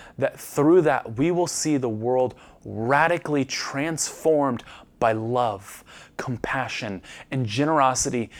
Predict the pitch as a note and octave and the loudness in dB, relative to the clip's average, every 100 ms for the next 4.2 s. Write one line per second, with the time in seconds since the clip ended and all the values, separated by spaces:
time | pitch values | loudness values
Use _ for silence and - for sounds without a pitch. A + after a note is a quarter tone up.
0 | - - - - - - F#3 E3+ D3+ C#3 | -20 -8 -4 -4 -6 0 2 4 4 2
1 | B2+ B2+ - B2 A2 B2 D#3+ E3 C#3 D3 | 2 0 0 -4 -4 0 4 4 4 2
2 | C3 B2+ G#2+ - D3+ C3+ C3 A#2 A2+ B2 | 2 0 0 -2 -2 -2 -4 -4 -6 -6
3 | - C#3+ D3 - - - B2 A#2 D#3 D#3 | -6 0 0 0 -4 -8 -6 -2 0 0
4 | D3+ - | 0 -2